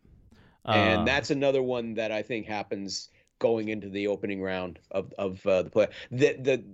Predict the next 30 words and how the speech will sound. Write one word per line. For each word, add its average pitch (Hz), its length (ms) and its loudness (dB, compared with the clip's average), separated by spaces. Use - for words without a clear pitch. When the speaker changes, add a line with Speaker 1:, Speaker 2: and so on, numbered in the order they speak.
Speaker 1:
the, 135 120 -2
the 123 180 -4
Senators 170 500 2
are 139 100 2
looking 147 280 0
to 131 80 -6
get 123 160 2
a 120 40 2
first-round 123 680 -4
pick 123 240 -2
as 95 120 -8
part 107 260 0
of 110 60 -2
the 107 60 -2
return, 101 540 -6
'cause 113 180 2
obviously 107 520 -2
they 92 360 -4
traded 87 360 -4
away 120 180 4
a 131 60 4
first-round 104 520 -6
pick - 180 -6
to 104 60 -10
get 98 160 -2
him 95 120 -4
last 82 320 -4
year. 80 160 -4
Speaker 2:
Sure. 78 240 -6
Speaker 1:
So, 92 480 4